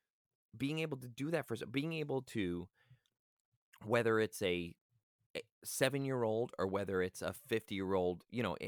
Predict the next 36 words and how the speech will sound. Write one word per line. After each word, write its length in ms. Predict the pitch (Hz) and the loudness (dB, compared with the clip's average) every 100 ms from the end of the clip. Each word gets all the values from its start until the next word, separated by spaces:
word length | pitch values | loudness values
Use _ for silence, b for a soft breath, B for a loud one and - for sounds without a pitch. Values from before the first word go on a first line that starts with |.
| - | 0
I, 0 | |
I, 440 | 69 57 - 110 - - | 0 2 0 -4 -6 -6
I 80 | |
go 100 | 110 110 | 2 4
on 120 | 95 | 4
TikTok 420 | - - - 80 | -2 -6 -6 -4
all 100 | 73 | -4
the 80 | 78 | -4
time 220 | - 80 | -6 -4
and 80 | 78 | -2
I 60 | |
watch 200 | 80 85 | 0 -2
those 160 | - 87 | -2 -2
videos 400 | 90 92 85 78 | -2 2 0 0
of 80 | 80 | -4
these, 220 | 82 78 | -6 -4
like, 260 | 82 78 _ b b b - | -6 -6 _ b b b -6
you 80 | |
know, 220 | 107 85 - _ - | -2 -2 -6 _ -14
sixty-eight-year-old 1300 | - - 127 - - 104 98 - 90 90 87 85 85 | -10 -6 -6 -6 -4 2 2 2 2 4 4 2 2
diehard 480 | 90 90 95 90 - | 0 0 2 0 2
Star 260 | - 87 | 0 2
Wars 240 | 90 82 - | 2 0 0
fans 260 | 85 82 | -4 -2
who 100 | - | -4
walk 260 | 82 87 - | 2 2 2
in 80 | 87 | -4
and 100 | 85 | -2
see 120 | 85 | -4
the 60 | |
Millennium 380 | 80 82 82 80 | -4 -4 -4 -4
Falcon 320 | - 90 92 | -2 -2 -2
and 80 | 78 | -6
start 220 | - 82 | -4 -4
sobbing. 680 | - - - - 87 - - - b b b b b - | -4 -8 -8 -8 -8 -8 -10 -18 b b b b b 0
Um, 320 | 104 101 95 | 2 2 0